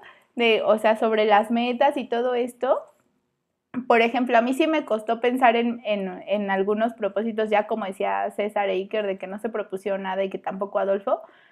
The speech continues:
O sea, a mí me, sí me costó porque el año pasado mis propósitos fueron como hacer ejercicio, como, este, ir a co-, no dejar de correr, y ahorita ni puedo ir a correr, o sea, no, no hay, no hay a-, no hay en dónde,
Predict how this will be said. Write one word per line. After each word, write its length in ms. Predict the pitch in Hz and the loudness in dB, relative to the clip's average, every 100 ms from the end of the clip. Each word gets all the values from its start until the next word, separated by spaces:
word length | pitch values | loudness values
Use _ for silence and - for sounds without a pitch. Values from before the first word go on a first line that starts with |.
| _ _ _ _ - | _ _ _ _ -2
O 120 | 240 | 0
sea, 100 | 233 | 2
a 20 | 247 | 2
mí 120 | 254 | 2
me, 160 | 302 339 | 2 2
sí 140 | 320 | 2
me 160 | 320 320 | 2 2
costó 320 | 262 262 240 | 0 -2 -4
porque 540 | 330 262 190 - - - | -4 -2 -4 -6 -10 -4
el 180 | 220 240 | 2 4
año 260 | 254 285 | 4 2
pasado 400 | 262 254 240 247 | 2 4 2 2
mis 200 | 254 214 | -2 -4
propósitos 680 | - 190 202 208 214 208 202 | -2 -2 0 -2 -4 -8 -2
fueron 280 | 202 196 202 | 2 2 2
como 300 | 190 165 - | -4 -6 -8
hacer 280 | 190 196 196 | -6 -4 -4
ejercicio, 1160 | 196 175 185 233 233 233 233 233 202 196 196 196 | -4 -6 -8 -6 -4 -4 -4 -2 -2 0 -2 -6
como, 440 | 190 185 180 180 _ _ _ - | -8 -10 -12 -14 _ _ _ -4
este, 500 | 202 196 196 - 185 | 0 0 -2 -8 -6
ir 220 | 185 226 | 2 4
a 140 | 214 214 | 4 4
co-, 160 | 170 | -4
no 160 | 196 208 | -2 -2
dejar 320 | 208 214 185 | 0 -2 -4
de 140 | 180 | -4
correr, 440 | 180 165 208 247 262 _ - | -6 -6 -2 -2 -6 _ -2
y 60 | 262 | 0
ahorita 320 | 294 302 349 | 2 2 2
ni 140 | 359 | 2
puedo 200 | 311 330 | 2 0
ir 120 | 330 339 | 4 4
a 100 | 330 | 4
correr, 320 | 277 302 330 349 | 2 2 0 -2
o 100 | 269 | 0
sea, 220 | 302 302 | 0 0
no, 380 | 311 330 339 330 | 0 0 0 0
no 120 | 285 | -2
hay, 140 | 285 | -4
no 380 | 277 269 254 240 | -6 -8 -6 -4
hay 160 | 262 262 | 0 0
a-, 180 | 262 - _ | -2 -6 _
no 120 | 233 | -2
hay 160 | 240 262 | -2 0
en 120 | 262 | -2
dónde, 480 | 233 240 247 294 | -2 -2 0 0